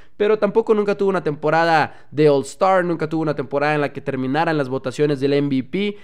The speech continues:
Fue un bateador sólido, un jugador profesional sólido que tuvo una carrera larga, nunca fue algo muy especial, pero este pedazo de historia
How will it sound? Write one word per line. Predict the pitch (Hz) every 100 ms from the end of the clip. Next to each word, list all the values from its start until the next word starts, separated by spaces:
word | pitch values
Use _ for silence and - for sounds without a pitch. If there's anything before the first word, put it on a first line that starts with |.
| -
Fue | - 294
un | 269
bateador | 285 226 226 247
sólido, | - 208 214 202
un | 196 190 180
jugador | - 180 160 170 160
profesional | 175 156 151 147 156 165 160 -
sólido | - 180 170 156
que | 156
tuvo | 151 160
una | 151 143
carrera | 131 147 147
larga, | 151 170 170 156
nunca | 156 175 185 156
fue | 156
algo | 160 156
muy | 151 151
especial, | 143 139 156 180 180 - -
pero | 147 165
este | 202 190
pedazo | - 160 160 165
de | 143
historia | 135 - 156 151 104